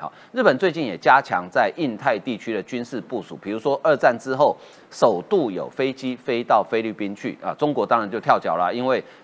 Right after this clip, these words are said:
飞到菲律宾就要经过南海，可是南海又不是你中国家的后院，也不是你们家的水池，为什么只有你可以去，别人不能去呢？好，好，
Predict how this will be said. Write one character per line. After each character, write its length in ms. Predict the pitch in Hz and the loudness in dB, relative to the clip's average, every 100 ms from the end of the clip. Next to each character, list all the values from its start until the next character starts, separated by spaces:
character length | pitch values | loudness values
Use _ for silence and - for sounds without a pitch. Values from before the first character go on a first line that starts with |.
| _ | _
飞 140 | - 131 | -2 2
到 120 | 131 | 2
菲 120 | 127 | 4
律 100 | 123 | 0
宾 180 | 120 110 | 0 -4
就 120 | 120 | 0
要 100 | 101 - | 0 0
经 280 | 139 127 131 | -6 -6 -4
过 260 | 147 98 | -2 0
南 200 | 87 71 101 | -2 -8 -8
海， 180 | 98 - - - - | -8 -8 -12 -20 -8
可 100 | 127 | -4
是 260 | 165 170 | 0 0
南 200 | 131 135 | 2 2
海 100 | 156 | 2
又 120 | 117 123 | 0 -2
不 40 | |
是 80 | 123 | -4
你 100 | 107 | -8
中 240 | 78 120 120 | -4 -4 -2
国 160 | 90 | -4
家 320 | 90 - 110 | -6 0 2
的 100 | 101 | 2
后 220 | - 120 104 | 2 0 0
院， 140 | 92 | -2
也 80 | 87 | -4
不 80 | 117 | -6
是 80 | |
你 80 | 104 | -8
们 80 | 87 | 0
家 140 | 113 | 2
的 40 | 101 | 2
水 180 | 87 71 | -2 -12
池， 240 | - 76 | -14 -6
为 120 | 143 | -6
什 100 | 110 | -4
么 60 | 101 | -6
只 120 | 123 | -2
有 80 | 113 | -2
你 120 | 95 | -2
可 140 | - 104 | -6 -8
以 80 | |
去， 120 | 87 104 | -6 -8
别 160 | 98 | -4
人 120 | 95 | -4
不 100 | 104 | -4
能 160 | 127 117 | -4 -4
去 140 | 196 | 0
呢？ 200 | 170 175 - | 4 4 2
好， 220 | 117 - - - - | 2 0 -2 0 8
好， 260 | 156 - | 8 8